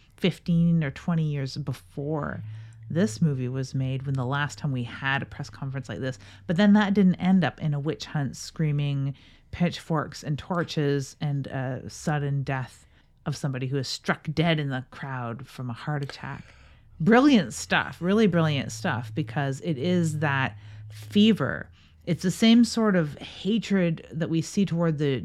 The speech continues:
the journalism and the media as we got with the death of Princess Diana, which is probably the single most horrible thing that has ever happened as a direct result of paparazzi.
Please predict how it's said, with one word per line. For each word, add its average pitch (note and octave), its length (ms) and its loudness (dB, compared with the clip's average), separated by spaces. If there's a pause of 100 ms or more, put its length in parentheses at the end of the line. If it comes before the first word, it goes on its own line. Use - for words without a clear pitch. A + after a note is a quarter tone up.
the C#3 120 -6
journalism D3 800 0
and C3 100 -4
the B2+ 60 -4
media D#3 560 0 (400)
as D#3+ 200 4
we E3+ 120 2
got D#3 260 -2
with D#3 140 -2
the F#3+ 80 0
death D#3 260 0
of D3+ 100 -4
Princess C#3 440 -2
Diana, D3 640 -2
which C#3 180 -4
is C#3 140 -4
probably D#3 760 0 (520)
the D#3 300 2
single G#3 600 8
most E3 880 6 (140)
horrible E3 760 2
thing C#3 680 -4 (280)
that D3+ 140 2
has D3+ 160 0
ever D#3+ 320 0
happened C#3+ 520 -2
as D#3+ 160 2
a D#3+ 80 2
direct G3+ 520 4
result C3+ 400 0
of B2 100 -8
paparazzi. - 920 -8